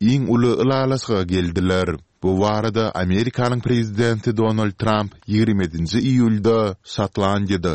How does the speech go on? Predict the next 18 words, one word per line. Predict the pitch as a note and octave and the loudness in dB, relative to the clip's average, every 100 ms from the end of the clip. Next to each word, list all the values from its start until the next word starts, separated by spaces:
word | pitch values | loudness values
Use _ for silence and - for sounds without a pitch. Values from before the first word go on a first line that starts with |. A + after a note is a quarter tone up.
| D2 | -2
Ýewropa | E2 F2 A2 C3+ D3 | -2 0 0 -2 -2
Komissiýasynyň | B2+ A2 A#2 A#2+ - A#2 A2+ A2+ | -2 0 0 -2 -4 -2 0 0
başlygy | A2 A2+ A2 A2 G#2+ F#2+ - - | 0 0 2 2 0 -2 -6 -4
Ursula | G#2 F2+ - C3 C3 | -2 0 0 0 0
von | C3 A#2+ | -2 0
der | G#2+ F#2+ | 0 0
Leyen | F#2 A#2+ C3 B2 | 0 2 0 0
bilen | A#2+ A#2 A2+ | 0 0 0
geçiren | G#2 - G#2+ B2 | -2 0 -2 0
gepleşiklerinden | B2 - A2 - G#2+ G2+ F#2+ G2 G2 | -2 -2 -4 0 0 0 0 0 0
soň | - G#2 G#2 G#2+ | -2 -2 0 0
ma'lum | C3 B2 F#2 | 2 2 0
etdi. | F2+ - - G2 G2 F2+ - _ | -2 -4 0 2 2 0 -4 _
Trumpyň | - G#2 F2+ E2 A#2+ | -2 0 0 0 -4
sözlerine | B2 C#3 B2 G2+ E2+ E2+ | 0 0 2 0 0 0
görä, | F#2 G#2 G#2+ G2+ | 0 0 0 -4
Amerika | - F#2 F#2+ A2+ C3+ - | -4 0 0 0 -2 -4
tarapyndan | B2+ A#2+ - A#2+ A2+ A#2 A2 | -2 -2 0 0 2 0 -2